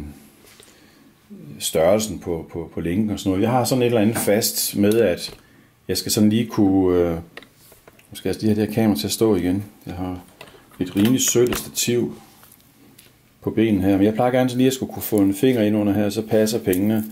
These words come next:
Så er der plads til, hvis håndledet hæver lidt, og lige sådan også, det sidder ikke og rutscher alt for meget rundt.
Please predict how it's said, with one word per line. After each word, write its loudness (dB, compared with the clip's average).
Så 0
er 4
der 2
plads 2
til, -2
hvis -4
håndledet 2
hæver 4
lidt, 2
og -4
lige -6
sådan -4
også, -4
det -4
sidder 2
ikke 0
og -2
rutscher 0
alt 0
for -8
meget -6
rundt. -4